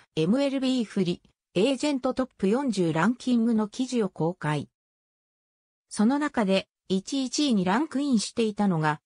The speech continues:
菊池雄星。トロントで不調なスタートを切ったものの、五、反戦ではヒューストンで素晴らしい活躍を見せ、非常に高い関心を集めている。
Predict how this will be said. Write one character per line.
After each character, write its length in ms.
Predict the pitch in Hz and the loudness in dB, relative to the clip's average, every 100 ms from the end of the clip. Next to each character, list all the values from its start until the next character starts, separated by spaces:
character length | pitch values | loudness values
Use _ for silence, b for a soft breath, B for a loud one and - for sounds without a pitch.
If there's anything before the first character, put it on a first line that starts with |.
| _ _ | _ _
菊 180 | - - | -20 -14
池 200 | - 254 | -6 -2
雄 180 | 254 | 0
星。 420 | 240 - 180 165 - _ _ _ _ _ _ _ _ _ _ _ | 0 0 -2 -2 -8 _ _ _ _ _ _ _ _ _ _ _
ト 120 | - 175 | -2 2
ロ 120 | 277 | 2
ン 80 | 269 | 0
ト 120 | 247 | -2
で 120 | 202 | -2
不 120 | - | -4
調 320 | - - 294 | -8 -2 0
な 140 | 254 196 | 0 0
ス 160 | - | -4
タ 160 | - 262 | -4 -4
ー 60 | 247 | -2
ト 160 | 190 | -2
を 80 | 165 | -2
切 140 | - | -6
っ 40 | - | -6
た 140 | 196 | -2
も 100 | 180 | 0
の 140 | 185 208 | 2 2
の、 240 | 202 - _ _ | 0 -2 _ _
五、 220 | 190 190 | 2 2
反 240 | - 196 269 | 0 -2 -2
戦 280 | 277 269 | -4 -2
で 120 | 254 233 | 0 0
は 100 | 180 | 0
ヒ 200 | 226 220 | 0 0
ュ 60 | |
ー 40 | 220 | -2
ス 160 | - | -4
ト 140 | 226 208 | 0 2
ン 140 | 202 | 2
で 180 | 190 190 | 2 0
素 200 | - - | -2 -2
晴 120 | 196 | 0
ら 100 | 269 | -2
し 200 | 254 202 | 0 -2
い 40 | 190 | -2
活 280 | 175 - | -6 -4
躍 260 | 247 240 240 | -4 0 0
を 80 | 226 | 2
見 140 | 214 | 0
せ、 320 | 202 - 160 - _ | -2 -4 -4 -6 _
非 160 | _ 190 | _ -2
常 260 | 196 302 311 | 0 0 0
に 160 | 302 | -2
高 260 | - 233 302 | -2 -2 -2
い 80 | 233 | -2
関 260 | - 202 | -2 -2
心 300 | 247 240 233 | -2 -2 0
を 200 | 208 214 202 | 2 2 0
集 140 | - | -2
め 140 | 226 208 | -2 0
て 80 | 185 | -2
い 160 | 160 | -2
る。 180 | 147 139 | -4 -8